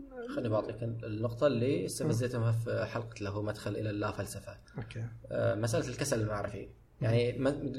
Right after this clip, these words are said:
Speaker 1: لما انت طرحت مثلا السؤال، ممكن أحد يقول إنه والله مثلا هذا الشيء،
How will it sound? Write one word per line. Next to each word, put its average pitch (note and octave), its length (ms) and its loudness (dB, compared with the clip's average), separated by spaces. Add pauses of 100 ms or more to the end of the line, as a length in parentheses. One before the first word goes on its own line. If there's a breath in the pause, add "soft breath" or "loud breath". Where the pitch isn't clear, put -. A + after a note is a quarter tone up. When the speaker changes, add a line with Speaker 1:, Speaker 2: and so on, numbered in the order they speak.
(100)
Speaker 1:
لما B2+ 200 4
انت B2+ 120 0
طرحت B2 220 2
مثلا B2+ 160 2
السؤال، B2+ 300 4
ممكن C3 280 2
أحد A#2 180 0
يقول A#2+ 380 4
إنه A2 320 0
والله G#2+ 160 2
مثلا G#2+ 400 0
هذا A2+ 80 4
الشيء، G#2 420 0